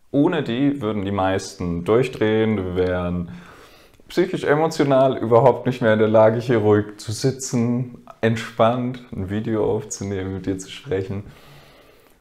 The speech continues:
Wären die meisten nicht mehr in der Lage zu, oder sie wären, ihr Körper wäre nicht mehr in der Lage dazu, ohne Medikamente überhaupt zu funktionieren.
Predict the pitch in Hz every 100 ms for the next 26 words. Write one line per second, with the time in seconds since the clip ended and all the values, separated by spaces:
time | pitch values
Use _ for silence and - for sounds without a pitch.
0 | _ _ _ _ _ _ _ _ 123 123
1 | 143 143 135 139 - 135 131 117 123 151
2 | 165 143 - 110 143 277 - - - _
3 | 107 104 113 131 180 - - 120 117 120
4 | 127 143 - - 113 - 117 123 117 120
5 | 127 131 127 131 123 131 127 131 131 139
6 | 139 170 - - - 113 117 117 117 117
7 | 120 117 117 123 123 143 - - _ _
8 | _ _ _ _ _ _ _ _ - _
9 | _ _ _ _ _ 107 107 107 107 -
10 | 110 104 - 110 123 151 107